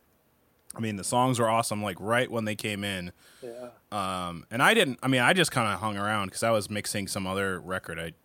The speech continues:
Speaker 1: don't recall what it was, but they were super fun to have in the studio. And I've been a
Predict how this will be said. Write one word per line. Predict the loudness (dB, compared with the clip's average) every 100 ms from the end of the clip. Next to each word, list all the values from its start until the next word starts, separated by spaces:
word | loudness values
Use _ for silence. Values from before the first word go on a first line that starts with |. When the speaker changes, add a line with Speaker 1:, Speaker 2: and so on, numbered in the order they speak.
| -10
Speaker 1:
don't | -8 -6
recall | -8 -8 -8 -8 -8
what | -8
it | -6
was, | -4 -6 -8
but | -10 -10 _ -20 -20 -20 _
they | 0
were | 0
super | 0 -4 -8
fun | -8 -8
to | -6
have | -6 -6
in |
the | -8
studio. | -10 -10 -10 -12 -14
And | -14 0
I've | 0 4
been | 2
a | 2